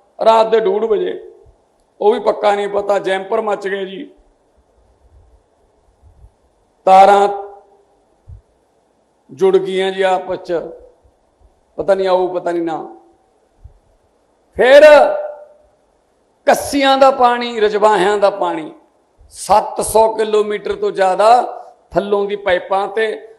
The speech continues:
ਜਿਹੜੀਆਂ ਪੁਰਾਣੀਆਂ ਕੱਸੀਆਂ ਇੱਧਰ ਉੱਧਰ ਬਾਹ ਬੂਹ ਲਈਆਂ ਸੀ, ਉਹ ਸਾਰੀਆਂ ਰਿਵਾਈਵ ਕਰਤੀਆਂ।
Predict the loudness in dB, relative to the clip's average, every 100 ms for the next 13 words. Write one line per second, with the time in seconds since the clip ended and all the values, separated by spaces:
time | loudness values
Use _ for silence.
0 | _ -6 -4 -4 -2 -2 -4 -8 -8 -8
1 | -8 -10 -8 -10 -14 -20 _ _ _ _
2 | _ -6 -2 -2 -2 -4 0 2 2 -2
3 | -4 -4 -6 -8 -8 -8 -8 -6 -4 -4
4 | -4 -4 -4 -4 -6 -6 -6 -6 -8 -8